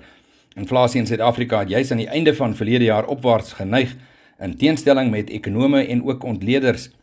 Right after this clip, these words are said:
se verwagtinge dat pryse sou daal en die rentekoerse natuurlik einde van die lede jaar ook verhoog. Nou, jaarlikse vleisinflasie het, eh, teen einde Oktober versnel en tot tien komma vyf persent gestyg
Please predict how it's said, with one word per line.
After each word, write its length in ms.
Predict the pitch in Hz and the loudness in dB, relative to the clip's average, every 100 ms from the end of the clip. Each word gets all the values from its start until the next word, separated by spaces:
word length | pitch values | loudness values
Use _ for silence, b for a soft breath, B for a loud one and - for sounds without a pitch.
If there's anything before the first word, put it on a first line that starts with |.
| _ _ _ | _ _ _
se 300 | - 113 104 | -4 0 0
verwagtinge 600 | 98 95 101 - 107 104 | -2 0 0 2 0 0
dat 220 | 87 82 | -2 -4
pryse 340 | - 113 104 98 | 2 2 2 -4
sou 200 | - 85 | -4 -2
daal 320 | 98 87 71 b b b b | 0 0 -2 b b b b
en 80 | 82 | -12
die 100 | 82 | -4
rentekoerse 560 | 98 117 117 117 113 107 | -2 0 0 0 -2 -2
natuurlik 440 | 92 92 104 104 | -2 -2 -2 -2
einde 260 | 104 107 104 | -4 -2 -2
van 140 | 98 | -2
die 220 | 85 95 - | -4 -6 -4
lede 280 | 95 110 | 0 2
jaar 280 | 107 98 92 | 4 2 0
ook 240 | 113 110 - | -2 -4 -4
verhoog. 500 | - 87 113 - - b b b b b | -8 0 2 0 -8 b b b b b
Nou, 120 | 95 | -4
jaarlikse 460 | 101 131 175 180 156 | 4 4 4 2 0
vleisinflasie 1040 | 123 175 170 - 139 131 151 135 120 82 - - | 0 -2 -2 -4 -4 -2 0 0 0 -6 -8 -16
het, 300 | - 95 - | -10 -10 -6
eh, 140 | 98 95 92 | -4 -4 -4
teen 220 | 113 110 | -4 -4
einde 260 | 147 147 120 | -2 2 2
Oktober 520 | 113 - 147 113 - b b b b b - | 2 2 4 4 0 b b b b b -8
versnel 540 | 110 - 143 135 135 | -6 0 2 4 2
en 300 | - 120 117 | 0 -2 -2
tot 280 | 127 120 120 98 - | 0 -2 -2 -10 -6
tien 160 | 165 160 | -6 -2
komma 200 | 143 127 | 0 0
vyf 280 | - 147 135 | 0 -2 -2
persent 340 | 143 - 139 127 | -8 0 -2 -2
gestyg 380 | 107 120 110 | -2 0 0